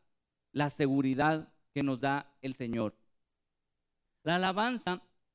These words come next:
muestra una firme confianza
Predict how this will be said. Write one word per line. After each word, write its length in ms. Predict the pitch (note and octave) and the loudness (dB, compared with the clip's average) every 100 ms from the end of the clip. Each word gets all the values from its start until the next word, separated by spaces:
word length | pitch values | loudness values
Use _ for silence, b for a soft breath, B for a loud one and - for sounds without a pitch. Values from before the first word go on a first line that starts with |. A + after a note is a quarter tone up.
| _ _ _ _ _ | _ _ _ _ _
muestra 420 | E3+ A3 A3+ G3 | 0 2 2 2
una 200 | F#3 G3+ | 2 2
firme 340 | F#3+ G#3+ G#3 G3+ | 0 0 0 0
confianza 720 | E3+ D#3+ F#3+ G#3 F#3+ - C3 | -2 -2 -2 -2 -4 -8 -10